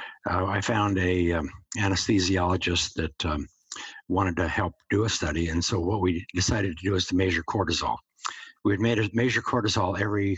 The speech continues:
four hours for twenty-four hours. Then we grounded people for six to eight weeks. And then we remeasured their cortisol every four hours for twenty-four hours.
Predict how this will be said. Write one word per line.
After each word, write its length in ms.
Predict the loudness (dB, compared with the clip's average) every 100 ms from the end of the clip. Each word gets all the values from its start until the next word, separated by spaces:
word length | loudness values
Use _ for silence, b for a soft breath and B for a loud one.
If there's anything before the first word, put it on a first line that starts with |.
| -4
four 240 | -4 0 0
hours 300 | 0 0 -2
for 160 | -4
twenty-four 480 | -4 -2 -2 -2 -2
hours. 360 | 0 0 -2 -4 -8 B B B
Then 120 | -2 0
we 100 | 0
grounded 440 | 0 0 2 0
people 320 | 0 -2 -2 -4
for 240 | -4 -2 -2
six 300 | -2 -2 -2
to 100 | 0
eight 180 | -2 -4
weeks. 420 | -6 -4 -6 -6 B B B B B
And 540 | -2 0 2 0 -2 -2
then 120 | -2
we 180 | -2 -4 _ _ -12 -10 -4
remeasured 540 | 0 2 2 0 0
their 100 | -2
cortisol 500 | -2 0 0 -2 -4
every 240 | -2 -2 -4
four 360 | -6 -4 -4
hours 400 | -2 -2 -4 -6 -10 _ -16 -16 _ -20 -10
for 280 | -6 -6 -6
twenty-four 440 | -6 -6 -4 -2 -2
hours. 320 | -2 -2